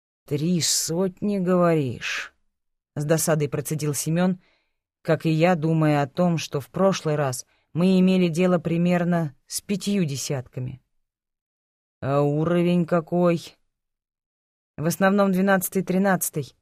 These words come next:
но есть и пятнадцатые». «Шаманы!» —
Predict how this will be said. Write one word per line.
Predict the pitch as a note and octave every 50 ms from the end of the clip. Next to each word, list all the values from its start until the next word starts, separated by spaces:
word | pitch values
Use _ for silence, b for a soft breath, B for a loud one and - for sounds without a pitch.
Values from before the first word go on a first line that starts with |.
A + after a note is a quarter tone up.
| _ _ -
но | E3 F3
есть | F3+ F#3 E3+ - -
и | D#3
пятнадцатые». | - E3 - F#3 F3+ E3 D#3 - - - C#3+ C3+ C3 C3+ - _ _ _ _ _ _ _ _ _ _ _ _ _ _ _ _ _ _ _ _ _ _ _ _ _ _ _ _ _
«Шаманы!» — | - - - - - - C#3 D3+ F3 G3 G#3+ A3+ A#3 A#3 A3 G3+ F#3 E3+ D3 C3+ B2 A#2 A#2 F#2+ - -